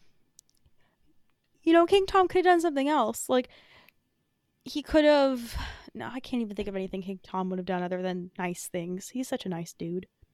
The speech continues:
Hope to hear from him on episode a hundred. I hope to hear from everyone for episode a hundred.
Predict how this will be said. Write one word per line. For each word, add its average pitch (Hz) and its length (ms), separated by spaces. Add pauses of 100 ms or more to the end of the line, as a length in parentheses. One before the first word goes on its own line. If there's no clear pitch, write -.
(2500)
Hope 262 120
to 214 80
hear 220 100
from 190 180
him 180 160
on 180 120
episode - 360
a 180 80
hundred. 185 420
I - 40
hope 381 140
to 427 80
hear 320 200
from 208 200
everyone 185 340
for 220 140
episode 190 340
a 185 40
hundred. 180 340